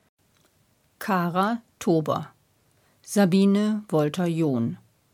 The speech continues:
Timmy Schwarz, Antje Piekser, Doktor Eckhard Piekser. Partei der Humanisten. Die Humanisten. Julia Kreitz,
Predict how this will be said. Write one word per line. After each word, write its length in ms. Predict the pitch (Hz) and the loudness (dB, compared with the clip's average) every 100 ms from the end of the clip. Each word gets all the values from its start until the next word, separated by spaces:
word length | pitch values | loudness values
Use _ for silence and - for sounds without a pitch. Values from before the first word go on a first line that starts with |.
| _ _ _ | _ _ _
Timmy 320 | 196 180 196 | 2 4 2
Schwarz, 680 | 196 - 156 120 113 - - _ _ _ _ _ _ | 0 -2 -2 -2 -8 -12 -12 _ _ _ _ _ _
Antje 540 | - 165 185 - 208 208 | -2 0 0 -2 -4 -4
Piekser, 760 | - 196 156 147 - 139 - - _ _ _ _ | -6 -2 -2 -2 -6 -8 -10 -14 _ _ _ _
Doktor 400 | 175 165 - 185 - | -6 -6 -4 -6 -4
Eckhard 500 | 180 - 139 - - - | -6 -4 -6 -8 -18 -14
Piekser. 720 | - 151 131 - - 117 - - _ _ _ _ _ _ _ _ _ - _ _ _ _ _ _ _ _ | -6 -4 -4 -6 -8 -10 -12 -20 _ _ _ _ _ _ _ _ _ -20 _ _ _ _ _ _ _ _
Partei 560 | 190 170 - 156 160 | 2 2 0 0 0
der 200 | 165 175 | 0 0
Humanisten. 760 | 170 190 190 151 - - - - _ _ _ _ - | 2 2 2 2 -2 -6 -10 -14 _ _ _ _ -2
Die 140 | 175 | 2
Humanisten. 760 | 196 202 202 156 147 - - - _ _ _ _ _ _ _ | 6 6 6 4 0 -6 -10 -14 _ _ _ _ _ _ _
Julia 420 | 165 185 196 202 | 0 2 4 2
Kreitz, 680 | 190 - - - - - - | 0 -6 -4 -4 -4 -8 -8